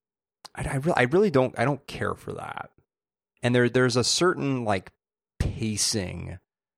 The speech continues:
to the way that they do service at Miller and Lux that, that is just, that's just, it's just, it's perfect.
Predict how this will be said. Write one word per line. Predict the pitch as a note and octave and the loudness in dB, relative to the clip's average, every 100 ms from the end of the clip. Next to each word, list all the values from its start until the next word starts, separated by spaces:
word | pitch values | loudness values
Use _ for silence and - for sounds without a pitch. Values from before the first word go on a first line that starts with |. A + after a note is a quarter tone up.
| _ | _
to | - | -6
the | G#2+ G2 | -2 0
way | G2 F#2+ | 2 0
that | F#2 F2 | -2 -2
they | F#2+ | -4
do | F2+ F#2 E2+ | -2 -4 -2
service | - G2 F#2 F2+ | 0 0 0 -2
at | F#2+ | -4
Miller | F2+ F#2 F2+ F#2 | -4 -6 -6 -6
and | F2+ | -6
Lux | D#2+ D2 - - | -4 -6 -6 -8
that, | - E2+ D#2+ - | -4 -2 -4 -4
that | G2 F2+ | -4 -2
is | E2+ | -4
just, | - A2 G2+ - - _ _ _ _ _ _ _ - | -4 -2 0 -2 -6 _ _ _ _ _ _ _ -4
that's | A2 | -2
just, | - B2+ - | 0 0 -2
it's | G#2+ | -4
just, | A#2+ A2 | -2 -2
it's | A2+ - | -6 -8
perfect. | - G#2+ - - A2+ - - | -4 -2 -4 -6 -16 -20 -20